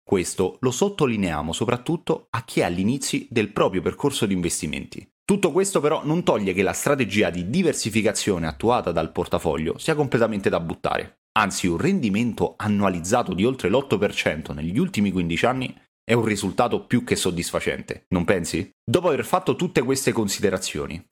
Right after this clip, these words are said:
cosa pensate di questo Gone Fishing Portfolio? Se hai delle idee su altri portafogli pigri, scrivilo pure nei commenti. E se ti piacciono questi contenuti, ricorda di mettere mi piace al video e di iscriverti al canale qualora tu non l'avessi ancora fatto.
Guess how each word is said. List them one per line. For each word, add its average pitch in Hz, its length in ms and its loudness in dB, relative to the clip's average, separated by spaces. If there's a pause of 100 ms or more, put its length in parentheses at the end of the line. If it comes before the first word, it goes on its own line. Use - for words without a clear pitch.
cosa 247 240 0
pensate 95 420 0
di 82 120 -2
questo 90 280 -2
Gone 98 220 0
Fishing 95 340 -2
Portfolio? 110 640 -2
Se - 180 0
hai 110 140 2
delle 92 220 0
idee 87 320 2
su - 120 -2
altri 127 260 0
portafogli 98 520 -2
pigri, 85 400 -4
scrivilo 196 400 0
pure 104 160 0
nei 92 100 0
commenti. 80 500 -4 (200)
E - 100 -16
se - 220 0
ti 139 120 -2
piacciono 110 460 0
questi 160 320 0
contenuti, 135 600 0
ricorda 82 440 0
di 85 120 0
mettere 110 320 0
mi 87 120 0
piace 113 220 0
al 98 100 0
video 147 320 -2
e - 80 0
di 95 100 0
iscriverti 98 440 0
al - 100 2
canale 190 460 -2
qualora 185 320 2
tu 139 80 0
non 127 100 2
l'avessi 101 300 0
ancora 87 240 0
fatto. - 380 -6